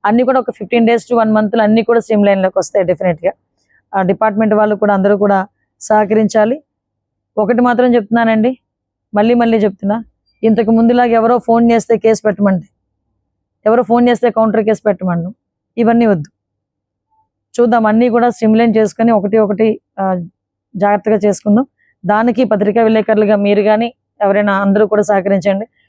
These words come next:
మీకు కూడా ఒకటి చెప్తున్నా, ఎక్కడో ఏదో సోషల్ మీడియాలో సవా లక్ష రాస్తుంటాడు, నేను సీఎం రమేష్ గారు కూడా అదే చెప్పారు, సవా లక్ష రాస్తుంటారు సోషల్ మీడియాలో. అవన్నీ నిజం అనుకొని మీరు మాత్రం పేపర్లో వేయకండి.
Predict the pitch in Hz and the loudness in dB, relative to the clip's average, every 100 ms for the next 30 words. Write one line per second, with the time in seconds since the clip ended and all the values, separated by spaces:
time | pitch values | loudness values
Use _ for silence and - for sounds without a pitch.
0 | _ 208 240 262 247 233 202 208 - 214 | _ -2 -2 0 0 0 0 -2 -2 -2
1 | 247 _ _ - 208 202 254 269 247 233 | -4 _ _ -4 -2 0 0 2 2 0
2 | 254 226 226 240 240 226 233 233 208 208 | 0 0 0 0 0 0 0 0 0 0
3 | 208 - 196 208 226 208 196 196 196 214 | 0 0 -2 -2 -2 -2 0 -2 0 0
4 | 214 214 208 214 208 190 185 185 - - | 0 0 0 0 0 0 -2 -6 -14 -20
5 | _ _ _ _ _ _ - 214 220 220 | _ _ _ _ _ _ -2 0 0 0
6 | 220 214 208 220 208 185 180 190 185 165 | 0 0 0 0 0 0 0 0 2 0
7 | 160 - _ _ _ 214 233 254 285 277 | -2 -6 _ _ _ -2 2 2 2 2
8 | 240 269 254 247 254 240 226 233 233 220 | 2 2 0 0 0 2 0 0 0 -2
9 | 202 214 190 180 170 165 | 0 0 0 -2 -8 -14